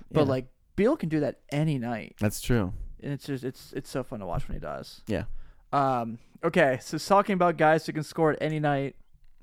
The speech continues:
Speaker 1: we're not. The Lakers have an open roster spot after they release Troy Daniels.
Speaker 2: <laughs> They do.
Speaker 1: Who did they bring in, Sean, to have a workout?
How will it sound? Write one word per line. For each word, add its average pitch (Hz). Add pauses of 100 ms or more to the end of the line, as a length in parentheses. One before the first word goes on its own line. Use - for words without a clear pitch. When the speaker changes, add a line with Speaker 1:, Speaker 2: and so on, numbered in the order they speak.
(260)
Speaker 1:
we're 156
not. 190 (1400)
The 185
Lakers 175
have 185
an 185
open 175
roster 185
spot 135
after 156
they 147
release 151
Troy 160
Daniels. 160
Speaker 2:
<laughs> -
They 101
do. 107 (360)
Speaker 1:
Who 190
did 214
they 220
bring 202
in, 226
Sean, 240
to 196 (100)
have 196
a 190
workout? 233